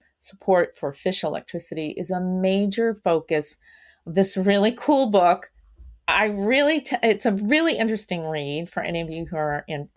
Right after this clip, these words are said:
who are really, um, interested in electric medicine,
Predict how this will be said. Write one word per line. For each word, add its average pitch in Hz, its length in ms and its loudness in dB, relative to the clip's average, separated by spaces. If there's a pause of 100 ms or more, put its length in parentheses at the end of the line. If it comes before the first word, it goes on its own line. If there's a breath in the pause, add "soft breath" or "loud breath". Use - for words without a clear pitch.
(140)
who 151 260 -6 (1400 loud breath)
are 170 160 4
really, 160 420 0
um, 143 380 4 (260)
interested 202 400 2
in 175 60 0
electric 147 580 -2
medicine, 208 720 4